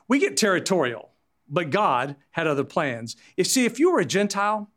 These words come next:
you accepted this division. And so God sends his one and only son, and now the game has changed forever. And not only do the Jews have their Savior, but so do we.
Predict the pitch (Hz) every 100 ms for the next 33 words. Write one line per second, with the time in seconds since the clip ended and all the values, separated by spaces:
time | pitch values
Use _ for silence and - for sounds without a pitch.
0 | _ _ - 233 220 - 226 220 160 131
1 | 135 120 127 110 110 - _ _ _ _
2 | - 160 214 190 160 151 _ _ _ _
3 | - 135 147 160 214 185 - 185 165 175
4 | 131 160 156 151 139 127 - 135 147 175
5 | 165 170 240 233 131 147 170 _ _ _
6 | _ _ 135 117 170 190 196 190 - 151
7 | 143 127 - _ _ 170 156 135 120 139
8 | 165 190 269 240 262 170 156 156 135 113
9 | 143 131 160 135 139 175 - 113 110 113
10 | - _ _ _ _ _ _ _ _ 147
11 | - 190 147 135 151 135 117